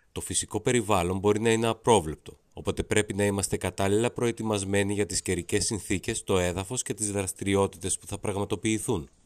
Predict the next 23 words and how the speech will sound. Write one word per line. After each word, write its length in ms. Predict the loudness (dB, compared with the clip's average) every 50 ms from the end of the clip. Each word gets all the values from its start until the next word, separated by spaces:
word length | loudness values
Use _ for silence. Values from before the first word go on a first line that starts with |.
| _ _ _ -20 -20 -20 -20 -20 -20 -20 -20 -20 -6 -2
Τα 140 | -2 -2 2
πόδια 400 | 4 6 6 6 6 2 -2 0
μας 240 | 2 2 2 2
αποτελούν 460 | 2 2 0 2 4 4 4 4 2 0
το 100 | -2 -2
θεμέλιο 520 | 2 2 4 6 6 6 8 6 6 4
της 180 | 2 0 -2 0
κινητικότητάς 840 | 0 -2 -2 -2 -2 0 2 2 2 2 0 4 6 6 6 6 4
μας 240 | 0 -2 -2 -2 0
και 100 | 2 2
είναι 140 | 2 2
το 120 | 0 -2 -2
πιο 180 | 0 0 2
σημαντικό 480 | 2 2 2 2 0 -2 0 2 2 4
μέρος 280 | 6 6 4 4 2 0
του 100 | -2 -2
σώματός 540 | -2 0 0 0 0 0 2 2 2 2
μας 180 | 2 0 -2 -2
όταν 200 | -2 -2 -4 -2
κινούμαστε 480 | -2 0 0 0 0 0 -2 -4 -4 -6
στην 260 | -4 -2 0 2 2
άγρια 280 | 2 2 0 -2 -2
φύση. 400 | -2 -2 -4 -4 -4 -4 -6 -10